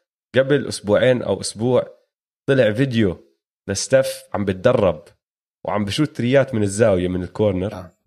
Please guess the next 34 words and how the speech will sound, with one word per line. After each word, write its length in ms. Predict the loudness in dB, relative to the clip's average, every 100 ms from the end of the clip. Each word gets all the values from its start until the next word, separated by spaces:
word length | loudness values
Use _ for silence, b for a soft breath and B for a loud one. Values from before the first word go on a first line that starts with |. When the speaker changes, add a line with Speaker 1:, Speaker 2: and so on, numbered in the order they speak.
| _ _ _ _ _ _ -6
Speaker 1:
وحط 440 | -4 -4 -8 -4
مية 340 | 0 2 2
وخمسة 520 | 0 0 -2 -2 -2 0
ورا 240 | 0 0
بعض. 400 | 0 -2 -8 -12
Speaker 2:
مم. 240 | -14 -16 _ _ _ _ _ _ _ _ -4
Speaker 1:
مية 240 | 0 2
واثنين 340 | 0 2 0 2
منهم 320 | 2 2 0
مصورين، 560 | 0 0 2 0 -2 -2
أول 260 | 0 2
ثلاثة 360 | 2 0 -2 -4
ما 100 | -4
كانوا 260 | -4 -4
مصورين، 640 | -4 -6 -6 -4 -2 -2 -4 b b b _ -8
بحط 320 | -6 -6 -2
وراها 760 | 2 2 2 2 0 -4 _ _
مية 280 | 0 2 2
واثنين. 480 | 0 0 0 0 -2
خمس 360 | -2 0 0
دقايق، 480 | -2 0 2 2 0
اللي 180 | -4 -6
بده 220 | -4 -2
يروح 220 | 2 0
يحضر 320 | 0 0 0 2
هذا 200 | 0 0
الفيديو 340 | -6 -4 -2
يروح 180 | -2 -4
يحضر، 300 | -6 -4 -4
راح 80 | -4
يخف 500 | -6 -6 -6 -14 _
عقلكم. 540 | -4 -2 0 -2 -2 -6
Speaker 2:
آه. 80 | -6 b b _ -4
Speaker 1:
زلمة 480 | 0 2 2 0